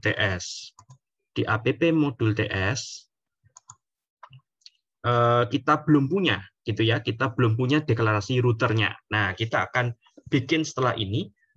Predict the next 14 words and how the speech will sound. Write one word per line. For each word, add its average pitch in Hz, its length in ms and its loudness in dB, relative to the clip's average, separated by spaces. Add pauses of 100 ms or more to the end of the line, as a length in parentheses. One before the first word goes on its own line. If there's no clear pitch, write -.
(120)
bagaimana 107 480 0
membuat 107 400 0
roots-nya. 107 480 -2 (800)
Lalu 226 240 4
halaman 165 400 2
yang 214 160 0
dituju 131 560 0
akan 185 320 0
di-load 139 240 4
secara 151 400 0
asinkronos 160 1040 0 (240)
ke - 160 -6
dalam 120 320 4
sebuah 120 560 2